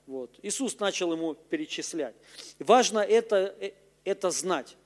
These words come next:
Если ты не будешь прелюбодействовать, не будешь убивать, не воровать, ты не спасешься. Важно знать это. Это не даст тебе спасения.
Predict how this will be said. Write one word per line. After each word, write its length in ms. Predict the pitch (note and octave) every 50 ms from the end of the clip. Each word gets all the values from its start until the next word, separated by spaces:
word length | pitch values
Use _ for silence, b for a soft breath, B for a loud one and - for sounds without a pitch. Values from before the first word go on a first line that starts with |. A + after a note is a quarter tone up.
| _ B B B B B B B B
Если 280 | - G3+ G#3 - B3
ты 160 | G#3+ - A#3+ A#3
не 100 | A3 A#3
будешь 300 | G3+ A3+ A#3+ G#3+ - -
прелюбодействовать, 960 | - F#3+ G3 G3 G#3 F3+ G3+ G3 F3 D#3+ G3 G#3 G3 - - - E3 D#3+ B2+
не 80 | D#3+ E3+
будешь 300 | E3 F#3 F#3+ E3+ - E3+
убивать, 440 | E3 D#3 E3+ D#3 E3 F3+ F3+ F3 -
не 100 | D#3+ D#3
воровать, 500 | C#3+ D#3+ D#3 D#3+ D#3+ D#3 G#3 G3+ G3+ -
ты 80 | G#3+
не 100 | G#3 G#3+
спасешься. 640 | G3 - - G#3 G3 - - F#3 D#3+ - - - - _ _ _ _ _ _ _ _ _ _ _ _ _ _ _ _ _ _ _ _ _ _ _ _ _
Важно 340 | - D#3+ E3+ D#3+ C#3+ E3+ D#3+
знать 280 | C3+ D3+ E3 C#3+ A#2 -
это. 340 | - - _ - - - _ _ b b b b b b b b b b b b b b b _ _ _ _ _ _ _ _ _ - _
Это 540 | F3 F#3+ F#3+ - G#3+ G#3 G3+ F#3+ F#3+ F3+ F3+
не 720 | F3 F3 F3+ G3 G#3+ G#3+ G#3+ G3+ F#3+ F#3 F3+ F3 F3 E3+ E3 D3 C#3
даст 320 | C#3+ G3 G#3 F#3+ - - -
тебе 440 | F3+ E3 D3+ E3+ E3+ E3 D3+ D3 - - - _ _ _ _
спасения. 720 | - - - - E3+ D#3 - - - D3 B2+ A2+ A2 -